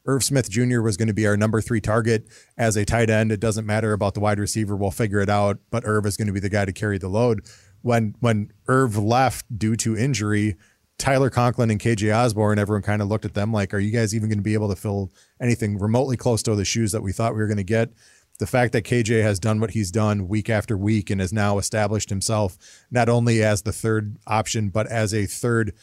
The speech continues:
serious threat on this offense in the, the wide receiver room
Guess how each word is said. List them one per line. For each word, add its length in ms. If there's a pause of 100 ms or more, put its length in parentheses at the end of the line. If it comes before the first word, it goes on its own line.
(320)
serious 580
threat 580
on 220
this 220
offense 640
in 180
the, 180
the 120
wide 200
receiver 400
room 340